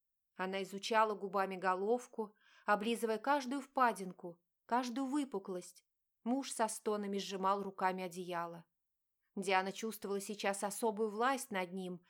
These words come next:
и радовалась, что Стасу нравится, несмотря на отсутствие у неё опыта. С гортанным рычанием он резко стащил девушку,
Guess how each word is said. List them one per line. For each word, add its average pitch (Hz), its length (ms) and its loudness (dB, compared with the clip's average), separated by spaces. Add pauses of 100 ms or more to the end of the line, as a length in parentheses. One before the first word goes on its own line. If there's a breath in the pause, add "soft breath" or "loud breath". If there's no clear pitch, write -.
(220 soft breath)
и 254 100 4
радовалась, 214 540 4
что - 220 -4
Стасу 214 460 -2
нравится, 180 640 -4 (420 soft breath)
несмотря 196 540 0
на 190 140 0
отсутствие 247 600 -4
у 233 40 -2
неё 202 280 -2
опыта. 175 640 -6 (680)
С 185 120 -8
гортанным 185 520 2
рычанием 190 640 -2 (380 soft breath)
он 185 200 -2
резко 208 420 0
стащил 196 480 -2
девушку, 226 640 -2